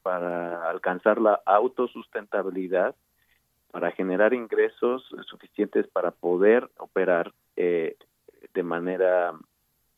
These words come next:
autónoma, de alguna manera, de, para generar sus recursos y para poder aportar recursos también a otros proyectos de investigación relevantes en el campo de la medicina del viajero, eh, y que se puede tomar como modelo incluso, eh,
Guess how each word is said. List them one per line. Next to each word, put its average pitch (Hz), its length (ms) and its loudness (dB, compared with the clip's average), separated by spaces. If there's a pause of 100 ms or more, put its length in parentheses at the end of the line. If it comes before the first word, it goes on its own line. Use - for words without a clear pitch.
(160)
autónoma, 107 880 0
de 101 120 -6
alguna 95 380 -8
manera, 104 440 0
de, - 140 -8
para 85 280 -10
generar 92 260 -6
sus 117 140 -6
recursos 117 400 -2
y 110 80 -6
para 95 260 2
poder 107 260 6
aportar 123 560 0
recursos 117 580 -6
también 104 360 -4 (380)
a 92 80 4
otros 101 240 0
proyectos 107 580 -4
de 107 80 -20
investigación 101 680 -2
relevantes 95 580 -6
en 90 140 -10
el 87 120 -12
campo 98 480 -2 (380)
de 104 80 4
la 90 140 4
medicina 87 520 -4
del 104 140 4
viajero, 113 580 2 (720)
eh, 98 400 2
y - 120 -8
que - 140 -8
se 104 120 4
puede 139 240 6
tomar 123 400 0
como 139 240 -4
modelo 110 480 0
incluso, 110 800 -2
eh, 87 480 -4